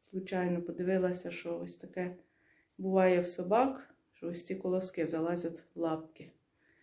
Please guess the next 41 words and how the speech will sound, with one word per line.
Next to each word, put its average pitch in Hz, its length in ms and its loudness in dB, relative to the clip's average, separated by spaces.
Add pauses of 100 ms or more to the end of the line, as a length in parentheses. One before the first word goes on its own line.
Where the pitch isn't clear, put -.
(300)
Я 180 60 -2
ніколи 180 400 4
раніше 170 420 4
такого 175 380 -4
зовсім 175 460 -2
не 165 100 0
чула. 160 380 -8
Це 160 160 -12
перший 170 340 -2
раз. 156 320 -6
Я 156 60 -8
ще 156 160 -10
й - 20 -6
думаю, 156 420 2
що - 240 -4
воно 165 240 2
таке, 165 240 -8
чи - 120 -14
щось 180 200 -6
вкусило 175 600 0
його 170 260 -6
так. 170 300 -12 (1000)
Чи 175 400 -4 (260)
думали, 180 400 2
там 175 200 0
кущі, 185 500 0
оцей 170 540 0 (200)
льод 185 240 4
росте, 165 680 -4
воно 165 200 -2
таке 170 240 -8
колюче, 175 540 -4
він 160 160 0
там 165 160 0
лазить 175 380 2
вічно 170 300 -4
в 160 100 -14
кущі, 175 360 -10
ці 170 160 -12
де 170 120 -6
їжачки. 170 720 -4